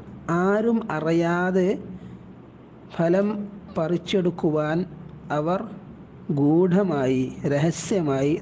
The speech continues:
തം-, തമ്മിൽ തമ്മിൽ പറഞ്ഞുറച്ചു. അങ്ങനെ അവർ തോട്ടത്തിൽ ചെന്നു നോക്കുമ്പോൾ തോട്ടം അതാ എന്തായിരിക്കുന്നു? എന്തോ ഒരു അപകടം അതിനെ ബാധിച്ചു.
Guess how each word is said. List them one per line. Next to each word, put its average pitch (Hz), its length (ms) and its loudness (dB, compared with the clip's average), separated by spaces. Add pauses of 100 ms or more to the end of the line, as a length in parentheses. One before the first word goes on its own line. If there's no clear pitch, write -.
തം-, 139 260 0 (160)
തമ്മിൽ 156 300 2 (100)
തമ്മിൽ 151 260 2 (540)
പറഞ്ഞുറച്ചു. 175 800 0 (560)
അങ്ങനെ 226 340 2 (180)
അവർ 185 160 2 (180)
തോട്ടത്തിൽ 185 580 0 (180)
ചെന്നു 170 340 4
നോക്കുമ്പോൾ 135 580 2 (760)
തോട്ടം 135 440 0
അതാ 131 280 0 (320)
എന്തായിരിക്കുന്നു? 143 720 2 (2000)
എന്തോ 127 220 4
ഒരു 156 120 2
അപകടം 143 540 0 (340)
അതിനെ 143 360 2 (800)
ബാധിച്ചു. 131 500 0